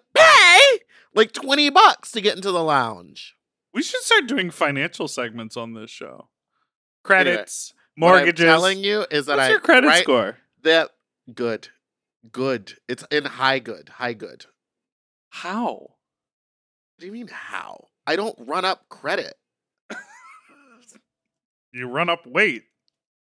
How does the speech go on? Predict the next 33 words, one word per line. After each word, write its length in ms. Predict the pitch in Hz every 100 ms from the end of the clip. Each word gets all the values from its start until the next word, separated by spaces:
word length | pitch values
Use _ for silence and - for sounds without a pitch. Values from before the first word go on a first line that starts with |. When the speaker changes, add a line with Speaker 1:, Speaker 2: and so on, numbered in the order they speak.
| _
Speaker 1:
I'm, 140 | 127 139 - _
mama, 240 | 143 143 139
I'm 160 | 151
up. 260 | 139 131 _ _ _
No, 200 | 190 196 -
here's 300 | - 247 381
how 180 | 320 254
I, 100 | 226 -
here, 240 | 175 214
you 220 | 156 170
want 180 | 214 240
some 140 | 226 202
financial 500 | - 196 196 196 190
advice 280 | 180 180 175
from 200 | 165 143
me, 180 | 160
a 100 | 160
drag 220 | 147 143 139
queen 140 | 151
who's 180 | 143 110
very 300 | 92 120 131
bad 180 | 135 120
at 120 | -
spending? 400 | 117 113 143 165 - - _
Speaker 2:
Yes. 160 | 156
Speaker 1:
Anytime 600 | 151 180 202 196 180 165
I 100 | 151 143
spend 300 | 147 139 120
money 320 | 127 143 139
on 200 | 123 113
my 180 | 110 101
credit 420 | - 110 123 -
card, 500 | 156 156 165 170